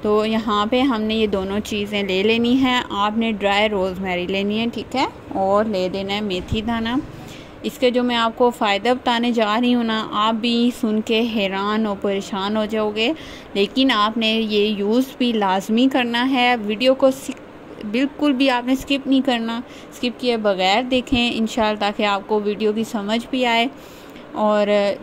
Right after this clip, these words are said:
जो है, जो भी मेरे चैनल पे न्यू हैं वो चैनल को subscribe कर दें और video को last तक देखिएगा और like comment भी ज़रूर करिएगा। सो यहाँ पे मैंने जो है तकरीबन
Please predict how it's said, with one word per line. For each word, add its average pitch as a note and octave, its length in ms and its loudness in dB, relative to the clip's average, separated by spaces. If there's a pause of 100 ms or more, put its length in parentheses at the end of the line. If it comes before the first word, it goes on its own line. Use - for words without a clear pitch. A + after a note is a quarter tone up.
जो G#3 100 0
है, G3 280 0
जो G3 180 0
भी A3+ 120 -2
मेरे A3 180 0
चैनल G#3 380 -2
पे G#3+ 180 -2
न्यू G#3 260 0
हैं A#3+ 160 2
वो G3+ 260 -2
चैनल G3+ 340 -2
को G#3+ 160 -4
subscribe G#3 640 -2
कर B3 180 2
दें A#3+ 240 -2 (380)
और G3+ 180 4
video G#3 380 0
को G#3+ 180 0
last G#3 340 0
तक B3 120 0
देखिएगा A3+ 760 0
और G#3+ 200 2
like G3 300 0
comment G#3 320 0
भी A3+ 100 -2
ज़रूर F#3+ 440 2
करिएगा। - 460 -8 (800)
सो A#3+ 160 6
यहाँ A3+ 340 4
पे C#4+ 120 4
मैंने C#4 400 2
जो C4 160 4
है A#3 300 2
तकरीबन A3+ 760 0